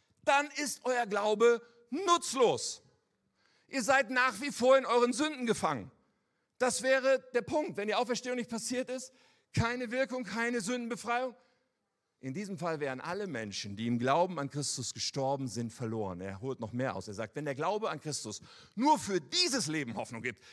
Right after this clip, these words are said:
sind wir die elendsten Menschen der Welt.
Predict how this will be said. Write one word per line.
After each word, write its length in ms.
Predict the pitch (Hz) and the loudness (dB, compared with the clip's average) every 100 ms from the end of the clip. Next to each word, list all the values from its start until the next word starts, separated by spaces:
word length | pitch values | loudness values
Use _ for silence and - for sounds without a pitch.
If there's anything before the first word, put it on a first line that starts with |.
| - | -14
sind 320 | - 269 247 | -4 -4 -4
wir 100 | 226 | -4
die 160 | 202 196 | -6 -6
elendsten 880 | 240 277 277 226 226 233 - - 185 | 0 0 0 -2 -4 -4 -6 -4 -4
Menschen 500 | 170 190 - 190 170 | -2 0 2 2 0
der 180 | 151 127 | -4 -4
Welt. 460 | 131 113 - - | -4 -4 -4 -8